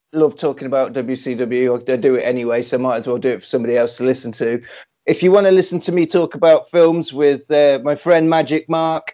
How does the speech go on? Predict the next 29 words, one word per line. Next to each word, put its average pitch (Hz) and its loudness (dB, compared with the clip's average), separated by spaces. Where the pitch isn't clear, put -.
and, 151 -4
um, 139 2
Hollywood 156 -4
Fletch, 160 -2
you 147 -8
can 147 -12
hear 165 -4
us 143 -6
do 156 -2
that 143 2
on, 135 -8
at 139 -4
Super - -2
Tap 151 -2
Film 151 0
Club. 135 -4
You 131 -2
can 131 -12
find 147 -4
us 127 -6
on 127 -4
Instagram 135 -2
and 117 -8
anywhere 139 0
you 123 -4
get 113 -6
podcasts 127 -4
from. 123 -4
Just, 127 -10